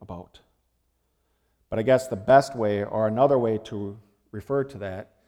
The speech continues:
and ask that question, is who are those jars of clay? Just take a moment and look around here. Look at everybody. Look at the person sitting next to you.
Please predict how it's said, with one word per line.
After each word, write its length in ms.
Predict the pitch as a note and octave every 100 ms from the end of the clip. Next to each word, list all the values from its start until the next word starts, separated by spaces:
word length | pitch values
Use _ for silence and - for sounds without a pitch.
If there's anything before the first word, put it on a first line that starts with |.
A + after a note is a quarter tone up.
| _ _ _ _ -
and 100 | G2
ask 200 | A#2+ B2
that 200 | G#2+ -
question, 380 | F#2+ F2+ - F#2
is 160 | E2
who 400 | - B2+ C3+ G#2 - _ _ _ _ _ -
are 160 | G2+
those 200 | F#2+ F2+
jars 320 | - F2+ F2+
of 120 | F2+ -
clay? 320 | F2+ E2+ G2 _ _ _ _ _ _ _ _ _ _ _ _ _ _ _ _ _ _ _ _ _ _ _ _ _ _ _ _ _ _ _ _ _ _ _ _ _ _ _ _ _ _ _ _ _
Just 180 | - B2+
take 180 | E3+ D#3+
a 60 |
moment 360 | D3+ C#3 C3 C3
and 120 | A2+
look 160 | A#2+ -
around 340 | A#2+ G#2 G2
here. 240 | F#2+ F2+ F2 _
Look 180 | C3 C#3
at 100 | D3
everybody. 520 | C3 C3 B2+ B2 A#2+ C3
Look 140 | B2 B2
at 60 |
the 60 | B2+
person 340 | - B2+ B2+
sitting 260 | - B2 A2+
next 240 | G2+ -
to 80 | -
you. 160 | G#2